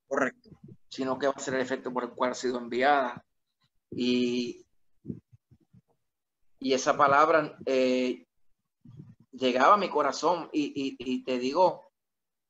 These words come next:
Speaker 2: que cada llam-, yo podía estar el servicio completo súper bien. A mí lo único que no me gustaba era el llamado, porque era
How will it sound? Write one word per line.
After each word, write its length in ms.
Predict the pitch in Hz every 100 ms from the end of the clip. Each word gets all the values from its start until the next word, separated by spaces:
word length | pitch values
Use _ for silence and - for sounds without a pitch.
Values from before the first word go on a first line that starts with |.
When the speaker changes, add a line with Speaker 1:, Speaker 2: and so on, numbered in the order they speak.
| -
Speaker 2:
que 120 | 135
cada 280 | 135 131 160
llam-, 280 | 185 160 - - -
yo 260 | 127 139
podía 400 | 165 165 170 185
estar 320 | - - 160 180 - - _ _ _ _ _ _ _ _ _ _ _ _ _ _ _ _ _ _ _ _ _
el 100 | 143
servicio 540 | 135 151 131 143 143 185
completo 720 | 190 170 - 135 147 165 185
súper 380 | - 160 151 139
bien. 240 | 139 165
A 80 | 147
mí 140 | 131 143
lo 100 | 165
único 380 | 160 175 160
que 60 | 151
no 100 | 151
me 100 | 151
gustaba 680 | 160 131 - 143 160 170 135
era 180 | 143 165
el 80 | 147
llamado, 600 | 143 131 160 165 113 - _ _ _ _ _ _ _ _ _ _ _ _ _ _ _ _ - _ _ _ _
porque 320 | 147 143 - 143
era 260 | 165 175